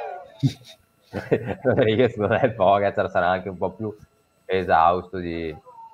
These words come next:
si stacca Carapazzi. Intanto comunque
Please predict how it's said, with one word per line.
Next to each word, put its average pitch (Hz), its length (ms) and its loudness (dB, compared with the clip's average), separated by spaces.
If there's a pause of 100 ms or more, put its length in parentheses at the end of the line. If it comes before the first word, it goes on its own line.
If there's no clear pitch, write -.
(640)
si 104 80 -20
stacca 113 320 2
Carapazzi. 107 600 4
Intanto 95 340 -2
comunque 98 640 -2